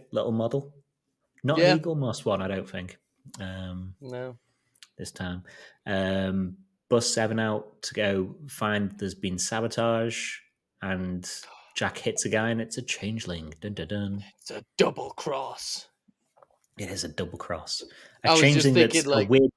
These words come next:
Speaker 1: changeling effect.
Speaker 2: should it, like, that would have been a, a good, a good, uh, a good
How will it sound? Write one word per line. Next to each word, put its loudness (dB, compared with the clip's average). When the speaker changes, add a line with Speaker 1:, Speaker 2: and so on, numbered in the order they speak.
Speaker 1:
changeling 4
effect. -4
Speaker 2:
should 2
it, -4
like, 4
that 4
would 0
have -4
been 0
a, -2
a -4
good, -2
a -8
good, -2
uh, -2
a -12
good -2